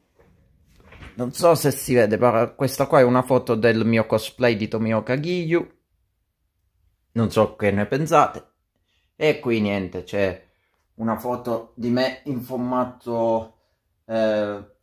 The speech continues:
anime, che l'ho creato con l'intelligenza artificiale, me lo sono stampato. E niente, questo è mio fratello.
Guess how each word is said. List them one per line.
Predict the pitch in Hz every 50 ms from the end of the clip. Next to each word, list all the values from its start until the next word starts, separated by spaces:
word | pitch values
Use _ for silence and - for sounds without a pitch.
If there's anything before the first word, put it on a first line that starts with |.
| _
anime, | _ 120 120 113 113 120 131 147 151 156
che | 151 - 117
l'ho | 107 107
creato | - - 101 104 110 110 - 110 98
con | - 107 101 98
l'intelligenza | 98 101 101 92 107 98 104 101 90 - 110 107 - 107
artificiale, | 95 - - - - 104 95 - 123 113 107 104
me | 101 101
lo | 101 101
sono | 95 - 117 107 98
stampato. | 90 - - - 139 165 160 - 185 180 170 147 - - - - _ _ _ _ 143
E | 127
niente, | 104 98 92 95 98 95 90 -
questo | - 92 90 - - -
è | -
mio | 80 78
fratello. | - _ - _ - - - - 95 110 113 113